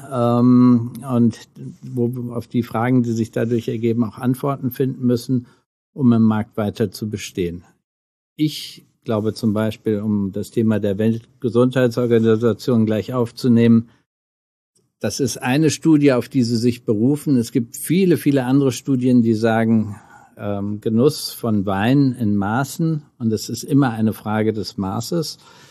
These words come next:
ähm, kann durchaus auch positive Auswirkungen haben und nicht nur schädlich. Insofern maßvolles Trinken, das, dafür steht Wein ohnehin. Es ist ein Genussprodukt,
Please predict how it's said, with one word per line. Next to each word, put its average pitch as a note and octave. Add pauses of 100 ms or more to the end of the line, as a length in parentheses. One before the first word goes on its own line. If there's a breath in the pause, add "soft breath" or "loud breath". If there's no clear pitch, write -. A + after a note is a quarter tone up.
(340 soft breath)
ähm, A#2
kann A#2+
durchaus A#2
auch G2+ (100)
positive A2
Auswirkungen G2
haben F#2 (840)
und A2
nicht A2
nur G2+
schädlich. E2+ (520)
Insofern B2 (400 loud breath)
maßvolles B2+ (220)
Trinken, D3
das, - (140)
dafür A2
steht A2
Wein G2+
ohnehin. G#2+
Es A#2
ist B2+
ein A2
Genussprodukt, C3+